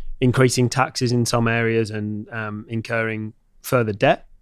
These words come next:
Um, and that they've sort of continued to paint themselves into a corner in Queensland with,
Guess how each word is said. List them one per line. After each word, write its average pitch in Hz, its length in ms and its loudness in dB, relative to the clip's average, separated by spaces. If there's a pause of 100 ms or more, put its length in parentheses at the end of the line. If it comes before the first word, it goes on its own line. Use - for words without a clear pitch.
(560)
Um, 107 680 2 (580)
and 117 240 4
that 117 240 4 (800)
they've 127 280 -2
sort 139 180 4
of 131 80 4
continued 120 480 2
to - 80 0
paint 110 300 -2
themselves 110 440 -2
into 107 220 -6
a 101 60 -6
corner 113 440 -2
in 104 280 -6
Queensland 101 520 -4
with, 101 200 -8